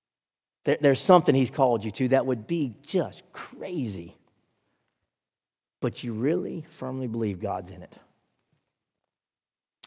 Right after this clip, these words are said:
See, I believe some of you guys are called to be pastors.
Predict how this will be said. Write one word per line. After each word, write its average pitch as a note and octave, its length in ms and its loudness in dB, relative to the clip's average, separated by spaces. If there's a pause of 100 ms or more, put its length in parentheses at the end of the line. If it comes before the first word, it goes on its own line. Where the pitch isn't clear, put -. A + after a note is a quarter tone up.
(160)
See, - 120 -2
I B2+ 80 6
believe C#3 240 4
some C3+ 220 -2
of C3+ 40 0
you C3+ 80 0
guys C#3 280 2
are A#2 40 -2
called A2+ 260 0
to G2+ 60 -8
be G2+ 120 -4
pastors. - 640 -6